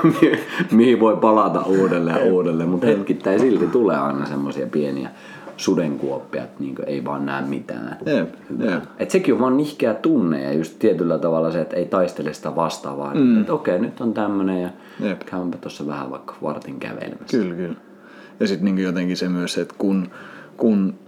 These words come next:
Speaker 2: jotenkin tarpeeksi vaipuu siihen näköalattomuuteen, niin on välillä tosi vaikea löytää sitä motiivia niinkö tulla edes pois sieltä tietyllä tapaa, niinkö, että silleen ei oo, ei oo yhteyttä siihen kokemukseen, että vaa, että elämä vois olla parempaa tai että elämä vois olla selkeämpää tai elämä vois tuntua silleen, niinkö, että tässä on joku järki.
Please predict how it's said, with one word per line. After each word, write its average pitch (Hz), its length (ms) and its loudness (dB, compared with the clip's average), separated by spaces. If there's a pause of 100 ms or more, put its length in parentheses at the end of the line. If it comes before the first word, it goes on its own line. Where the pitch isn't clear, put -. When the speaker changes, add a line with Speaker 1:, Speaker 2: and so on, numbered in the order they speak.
Speaker 2:
jotenkin 85 360 -2
tarpeeksi 82 520 -4
vaipuu 85 400 -4
siihen 85 240 -6
näköalattomuuteen, 90 1000 -2
niin 107 80 2
on 107 60 2
välillä 107 260 2
tosi 107 240 0
vaikea 101 320 0
löytää 101 260 2
sitä - 160 0
motiivia 101 540 2
niinkö 90 180 -2
tulla 104 260 0
edes 104 120 -2
pois 87 380 2
sieltä 82 240 -2
tietyllä 80 380 -4
tapaa, 85 260 -4
niinkö, 92 240 -4
että 107 240 -4 (680)
silleen 90 440 -2 (140)
ei 101 200 4
oo, 95 340 -2
ei 131 180 6
oo 120 80 6
yhteyttä 110 520 2
siihen 98 220 -4
kokemukseen, 90 640 -2
että 85 260 -2
vaa, 98 240 2
että 92 120 -4
elämä 95 280 0
vois 95 240 -4
olla 101 160 -6
parempaa 107 580 2
tai 87 220 -2
että 82 120 -4
elämä 95 220 0
vois 92 180 -6
olla 98 80 -2
selkeämpää 90 800 0
tai 82 220 -2
elämä 95 260 -2
vois 95 200 -4
tuntua 104 380 2
silleen, 90 380 -2
niinkö, 90 200 -4
että 87 200 -6
tässä 92 180 -4
on 87 60 0
joku 90 160 0
järki. 92 480 0